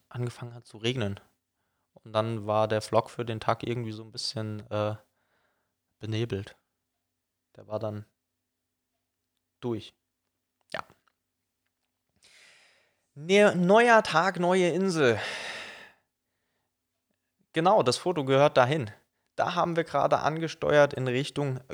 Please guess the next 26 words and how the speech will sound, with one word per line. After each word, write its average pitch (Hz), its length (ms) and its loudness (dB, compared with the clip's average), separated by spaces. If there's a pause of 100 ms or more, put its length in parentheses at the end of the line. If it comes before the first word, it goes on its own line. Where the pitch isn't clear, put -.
(140)
Koh 180 420 0
Adang. 131 640 4 (1400)
Koh - 160 -2
Adang 160 380 4
ist 151 180 -4
dann 143 160 0
wieder 135 260 2
Thailand. 165 600 -2 (320)
Da 117 140 2
durften 143 360 -2
wir 135 120 4
morgens 135 420 0
erstmal 123 420 -2
alle 135 260 -2
zur 120 560 0
Immigration 123 680 -4
antanzen, 127 680 -6
weil 113 180 -4
wir 117 80 -12
ja 113 140 -6
am 113 120 -6
Tag - 260 -2
davor 113 400 -2
in, 110 260 -4
äh, 107 300 -2
Malaysia 120 720 2